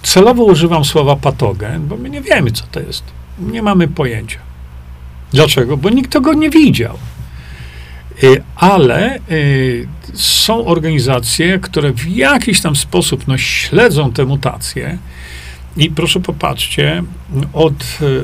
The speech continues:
od, od, od, bo ja tu mam przygotowane to, od stycznia właśnie tego roku, zobaczcie, co się zaczęło dziać, e,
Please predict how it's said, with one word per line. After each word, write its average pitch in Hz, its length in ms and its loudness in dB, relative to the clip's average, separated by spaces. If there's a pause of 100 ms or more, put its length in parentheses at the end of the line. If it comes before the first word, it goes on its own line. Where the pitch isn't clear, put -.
od, 135 280 -8
od, 131 280 -6
od, 139 240 -2
bo 135 120 -6
ja 135 140 -4
tu 120 120 -10
mam 139 160 -6
przygotowane 135 680 -4
to, 139 360 -6 (840)
od 139 220 2
stycznia 202 1160 0 (200)
właśnie 165 600 0 (120)
tego 170 220 2
roku, 143 520 0 (360)
zobaczcie, 131 1120 -4 (200)
co 147 400 0
się 190 280 0
zaczęło 156 540 0
dziać, 113 560 0 (520)
e, 131 40 -6